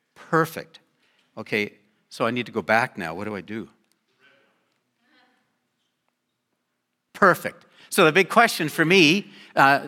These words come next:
th-, thanks very much. This is an achievement for an old guy. Um, anytime I can beat the technical stuff, I feel good about the day. Um, so my whole question sort of centers around this somewhat simplistic question, but way deeper than sometimes we want to give time to.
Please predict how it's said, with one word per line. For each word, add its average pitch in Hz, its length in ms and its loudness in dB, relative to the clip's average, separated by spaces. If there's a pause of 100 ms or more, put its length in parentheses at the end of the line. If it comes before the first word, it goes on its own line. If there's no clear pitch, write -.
th-, 147 160 -8
thanks 143 260 -2
very 139 140 2
much. 170 280 2
This 151 180 -6
is 160 60 0
an 139 40 0
achievement 139 460 0
for 120 120 -4
an 113 60 0
old 107 180 -2
guy. 87 220 -4 (340)
Um, 156 380 2 (240)
anytime 185 480 2
I 170 80 4
can 160 200 -4
beat 160 200 0
the 143 80 -2
technical 156 480 -2
stuff, 156 300 0
I 143 80 0
feel 135 240 -4
good 131 160 -2
about 113 240 -2
the 113 80 -6
day. 110 340 -2 (400)
Um, 165 320 2 (160)
so 185 560 0
my 185 160 4
whole 240 160 4
question 240 540 0
sort 208 180 2
of 160 240 -4
centers 214 460 0
around 123 460 2 (320)
this - 500 -6
somewhat 226 520 0 (380)
simplistic - 800 -4
question, - 420 -6
but 143 220 -4
way 220 260 -2
deeper 160 400 -6
than 120 160 -2
sometimes 139 540 -2
we 131 100 -6
want 123 200 -2
to 120 40 -4
give 113 220 -8
time 170 300 -4
to. - 220 -14